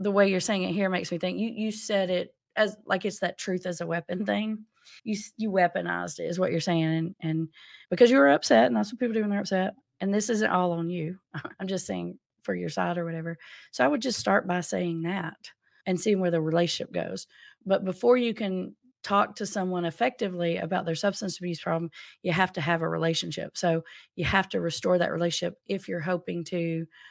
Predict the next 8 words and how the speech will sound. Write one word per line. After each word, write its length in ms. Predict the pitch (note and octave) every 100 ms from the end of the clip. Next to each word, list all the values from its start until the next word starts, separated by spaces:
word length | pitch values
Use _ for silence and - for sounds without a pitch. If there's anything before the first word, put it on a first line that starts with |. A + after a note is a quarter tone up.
| - E3+
work 280 | F3 D#3+
with 120 | F3+ E3+
her 220 | D#3+ E3
on 200 | D#3+ D#3+
the, 260 | D#3 D#3 G3+ _ _ -
the 80 | E3
substance 360 | E3 D#3 E3
problem. 420 | - - - A#3